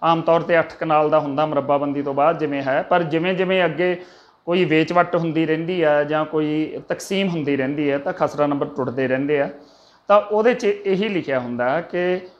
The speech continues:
ਭੋਏ ਜਿਹੜੀ ਹੈਗੀ ਆ, ਉਹ, ਉਹਦਾ ਕਿੰਨਾ ਹੈ, ਅ, ਖਸਰਾ ਨੰਬਰ ਜਿਹੜਾ ਹੈਗਾ, ਉਹਦੇ ਵਿੱਚ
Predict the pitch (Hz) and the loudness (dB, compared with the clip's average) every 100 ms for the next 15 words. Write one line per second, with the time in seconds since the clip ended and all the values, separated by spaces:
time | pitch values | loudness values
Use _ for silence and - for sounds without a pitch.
0 | _ _ _ _ - 190 151 160 175 180 | _ _ _ _ 0 0 2 0 0 2
1 | 196 156 147 160 160 113 - - _ _ | 2 2 0 0 0 -2 -4 -18 _ _
2 | _ _ 190 214 208 214 196 220 220 170 | _ _ 2 2 2 0 2 2 2 -4
3 | 165 190 185 185 180 185 170 160 156 156 | 2 2 4 2 2 0 0 2 2 0
4 | - 156 175 185 180 180 180 190 - _ | -4 -2 2 2 2 0 0 -2 -14 _
5 | _ _ _ _ _ _ _ - - 151 | _ _ _ _ _ _ _ -20 -14 -2
6 | 160 185 175 160 180 180 - 190 214 180 | 2 4 4 4 4 2 0 2 2 2
7 | 170 185 185 | -2 -2 -2